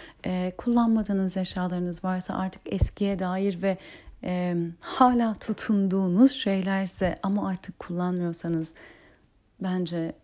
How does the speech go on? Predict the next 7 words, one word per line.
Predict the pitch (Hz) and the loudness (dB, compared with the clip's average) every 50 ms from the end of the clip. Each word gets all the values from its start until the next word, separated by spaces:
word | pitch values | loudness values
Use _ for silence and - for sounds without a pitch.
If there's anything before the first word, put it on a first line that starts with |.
| - - | -16 -6
teşekkür | - 196 170 - 185 170 - - 190 190 | -4 -4 -2 -2 -2 -4 -4 -4 -2 -2
edin, | 190 180 - 175 175 175 - _ _ - _ _ _ _ _ - - - | -2 -2 -2 -2 -4 -4 -6 _ _ -20 _ _ _ _ _ -20 -10 -6
e, | 170 170 165 165 160 - - - - - - 165 - _ _ _ _ _ _ _ | -6 -4 -4 -4 -4 -6 -8 -10 -12 -14 -16 -20 -20 _ _ _ _ _ _ _
ve | 185 185 202 196 | -6 -4 -2 0
verin. | 196 220 220 208 180 147 - - _ _ _ _ _ _ _ _ _ _ _ _ - - | 0 0 0 0 -2 -4 -4 -10 _ _ _ _ _ _ _ _ _ _ _ _ -6 -2
Bırakın | 208 208 196 - - 196 190 | 0 0 0 0 0 0 0
gitsinler | 185 175 - - - 190 180 185 196 202 214 | 0 -2 -4 -4 -2 -2 0 0 0 0 -2